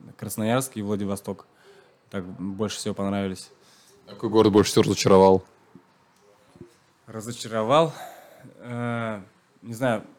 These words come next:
Speaker 1: Новосиби-, от Новосибирска у меня были больше впечатления, почему-то ожидания.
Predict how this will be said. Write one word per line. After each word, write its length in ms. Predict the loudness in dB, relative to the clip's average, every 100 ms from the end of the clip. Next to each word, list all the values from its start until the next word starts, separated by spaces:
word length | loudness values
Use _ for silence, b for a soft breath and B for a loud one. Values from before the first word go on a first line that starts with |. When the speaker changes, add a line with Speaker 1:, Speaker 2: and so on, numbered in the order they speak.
| _
Speaker 1:
Новосиби-, 500 | -10 -8 -8 -8 -10
от 240 | -10 -8
Новосибирска 640 | -8 -8 -8 -8 -10 -10
у 40 | -10
меня 160 | -8
были 240 | -6 -8 -8
больше 380 | -8 -8 -8 -14
впечатления, 560 | -18 -12 -6 -4 -6
почему-то 480 | -8 -12 -14 -12 -14
ожидания. 480 | -14 -8 -8 -6